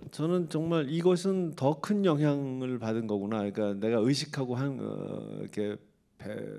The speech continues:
의식하고 그 영화를, 어, 오마주한다거나 하는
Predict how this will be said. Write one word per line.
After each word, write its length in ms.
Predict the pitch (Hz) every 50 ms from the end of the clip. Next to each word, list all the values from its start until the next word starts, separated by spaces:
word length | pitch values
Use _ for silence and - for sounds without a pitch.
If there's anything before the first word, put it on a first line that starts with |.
| - - - - - 202
의식하고 760 | 151 131 127 120 139 127 - 123 117 113 113 117 120 113 107
그 160 | - 117 113
영화를, 1080 | 117 113 113 113 107 104 104 104 104 104 104 101 98 101 101 98 104 110 107 104 95 95 101 - - - - - - - _ _ -
어, 380 | 113 107 104 101 95 98 98 98 104
오마주한다거나 1080 | 107 110 117 120 117 113 113 98 98 104 104 110 107 104 95 98 92 92 98 101 101 107
하는 360 | 117 110 104 101 98 92